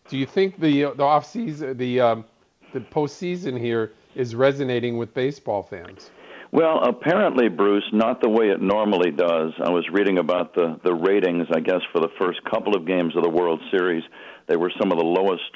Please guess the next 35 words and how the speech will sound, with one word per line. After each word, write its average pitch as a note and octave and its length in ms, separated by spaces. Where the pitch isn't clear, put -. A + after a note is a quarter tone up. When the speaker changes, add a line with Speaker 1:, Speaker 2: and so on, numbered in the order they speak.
Speaker 2:
rated F#2 440
watched F#2+ 600
games F#2 440
in E2+ 440
a F2 80
couple F#2+ 340
of D#2 120
decades. F2 560
But G#2+ 180
I F#3 80
think G#3+ 260
part C4+ 300
of G#3 80
that G2+ 240
has F#2+ 260
to F#2 80
do F2 260
with G2+ 280
the G#2+ 80
pandemic F#2+ 840
and F2+ 240
the F#2 180
fact F#2+ 300
that F#2 160
it G2+ 100
was G#2 160
a G#2+ 80
shorter G#2 320
season. G2 480
I G3 220
personally A#2 680
am F#2+ 220
thankful G2+ 400
we F#2 180
had F2 260